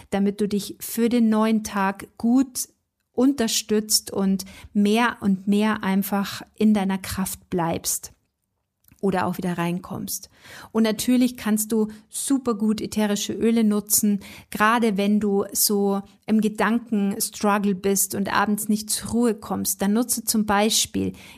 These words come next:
Vetiver. Ja, Vetiver bringt die Gedanken zur Ruhe. Wenn du eher so ein ängstlicher Typ bist, ja, dann nutz doch Wild Orange. Wild Orange zum Beispiel in Kombination mit Lavendel ist super schön. Lavendel ist eins meiner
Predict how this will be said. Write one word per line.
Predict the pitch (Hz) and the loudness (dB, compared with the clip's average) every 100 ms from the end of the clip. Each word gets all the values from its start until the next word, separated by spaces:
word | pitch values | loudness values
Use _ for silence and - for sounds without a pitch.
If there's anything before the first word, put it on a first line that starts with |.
| - | -2
Vetiver. | 214 226 - 214 202 190 185 185 - - | 0 0 2 0 2 0 2 -2 -6 -4
Ja, | 190 208 208 | 0 0 0
Vetiver | 214 226 190 220 226 | -2 -2 0 2 2
bringt | 233 220 214 | 0 -2 0
die | 214 | -2
Gedanken | 214 208 208 196 220 220 196 | -4 -4 0 0 0 -2 -4
zur | - 185 | -2 -6
Ruhe. | 185 185 180 185 - - - | -4 -4 -4 -8 -14 -20 -4
Wenn | 208 | 0
du | 220 | 2
eher | 214 220 220 | 2 0 0
so | 214 214 | 0 -2
ein | 208 - | -4 -6
ängstlicher | - 226 220 - 208 214 190 | -4 -4 -2 -2 -4 -2 -6
Typ | - 233 220 214 | -4 0 0 0
bist, | 175 190 - 196 | -4 -2 -2 -2
ja, | 190 214 214 - - - | -2 -2 -6 -20 -16 -2
dann | 202 | 0
nutz | 208 226 - | 2 0 -2
doch | - 202 - | -2 -8 -4
Wild | 190 196 190 | -2 -2 -4
Orange. | - 208 185 196 - - _ _ - | -4 -2 -2 -2 -6 -8 _ _ -8
Wild | 196 208 | -6 -2
Orange | 233 254 226 214 - | 0 2 2 0 -2
zum | 190 | -6
Beispiel | 180 180 185 - 196 - | -4 -4 -4 -4 -6 -4
in | - 233 240 | 2 2 2
Kombination | - 226 226 208 196 - - 220 220 214 | -2 0 2 0 0 0 0 2 4 2
mit | 202 | 0
Lavendel | 196 185 190 196 180 | -4 0 0 0 0
ist | - 202 - | -2 -2 -2
super | - 214 208 | -2 -4 -2
schön. | 196 - 196 185 180 - - - | 0 0 0 -2 -2 -8 -20 -8
Lavendel | 190 185 214 220 214 | -6 0 2 2 0
ist | 202 - | -2 -4
eins | 202 208 - - | -2 0 -2 -2
meiner | 196 196 196 196 | -2 0 2 0